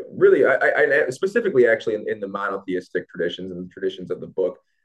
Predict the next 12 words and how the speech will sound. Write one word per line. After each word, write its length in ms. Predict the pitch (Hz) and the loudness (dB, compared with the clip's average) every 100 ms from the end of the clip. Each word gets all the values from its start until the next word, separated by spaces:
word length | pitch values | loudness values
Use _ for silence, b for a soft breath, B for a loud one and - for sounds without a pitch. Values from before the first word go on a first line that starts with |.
| _ - | _ 0
they 160 | 139 | 2
might 240 | 175 170 - | 4 2 0
see 180 | 147 131 | -4 2
that 220 | 120 - | 4 4
word 220 | 110 95 | 2 2
mysticism 640 | 95 - 95 101 90 92 90 | -4 -6 -8 -6 -2 -2 -4
and 120 | 92 | -8
it 120 | 98 - | -10 -6
conjures 440 | 120 127 127 123 113 | -2 0 2 2 2
a 40 | |
lot 240 | 90 87 90 | -2 0 0
of 160 | 87 | -2